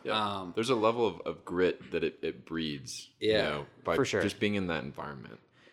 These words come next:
Speaker 3: Uh, so do you think that's something we can implement here at our cell? Can, like, can you, can you imagine?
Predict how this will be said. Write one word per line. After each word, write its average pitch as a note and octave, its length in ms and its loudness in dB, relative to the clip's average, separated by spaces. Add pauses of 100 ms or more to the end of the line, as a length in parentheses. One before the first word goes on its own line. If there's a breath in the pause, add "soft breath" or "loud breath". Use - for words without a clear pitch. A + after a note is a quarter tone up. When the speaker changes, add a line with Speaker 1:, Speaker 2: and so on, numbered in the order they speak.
(180 soft breath)
Speaker 3:
Uh, C3 120 6
so D#3+ 200 10
do C3+ 120 2
you D3 60 2
think D3 120 2
that's B2+ 180 2
something B2 300 -2
we A2+ 80 0
can A2+ 120 -8
implement G2+ 540 -6
here G#2+ 220 0
at G2+ 40 2
our G2 140 2
cell? G2+ 280 2
Can, - 140 -6
like, G#2 180 2
can D3 120 -2
you, D#3+ 120 6
can D#3 200 2
you D#3+ 80 10
imagine? A2+ 480 6